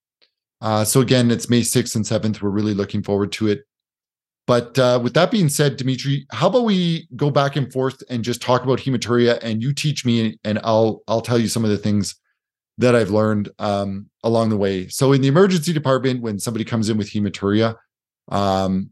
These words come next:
you know, if it's, if it's gross hematuria, you know, that workup, it, you know, sort of depends on what the history and physical guides us towards,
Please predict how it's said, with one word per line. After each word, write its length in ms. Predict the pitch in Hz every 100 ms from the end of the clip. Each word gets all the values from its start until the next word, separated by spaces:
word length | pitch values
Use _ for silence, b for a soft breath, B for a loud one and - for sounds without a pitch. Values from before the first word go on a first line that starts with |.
| -
you 100 | 110
know, 140 | 104
if 100 | 98
it's, 240 | 107 - -
if 140 | 107 -
it's 100 | -
gross 340 | 127 135 135
hematuria, 680 | 131 117 - 101 104 104 104 _ _ _ _ _ _ _ _ -
you 140 | 110
know, 300 | 110 104 - - -
that 200 | 117 107
workup, 440 | 120 117 113 - - _ -
it, 200 | 107 123
you 80 |
know, 60 | 120
sort 220 | 104 135
of 80 | 143
depends 340 | 120 117 123
on 140 | 120 107
what 120 | 113
the 60 | 101
history 380 | 110 113 117
and 100 | 101
physical 300 | 107 - 117
guides 340 | 95 98 104 107
us 140 | 104
towards, 640 | - 92 104 110 101 -